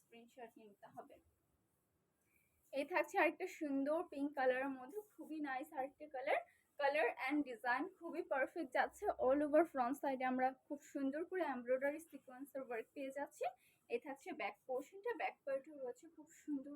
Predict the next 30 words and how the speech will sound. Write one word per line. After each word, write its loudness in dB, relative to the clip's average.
করে -4
আমাদের -4
প্রিন্টেড। -2
ওকে, 0
and -8
এই -4
থাকছে -6
স্লিভসের -6
পার্টটা, -8
both -4
স্লিভ -10
কিন্তু -4
এখানে -4
দেওয়া 0
রয়েছে। 2
হিউজ -4
কাপড় -6
কিন্তু 0
পেয়ে 0
যাচ্ছি। -6
ড্রেসের 0
লং -2
থাকছে -4
আমাদের -4
ফর্টি -8
এইট -8
ইঞ্চেস -12
প্লাস, -2
বডি -2
আমাদের 2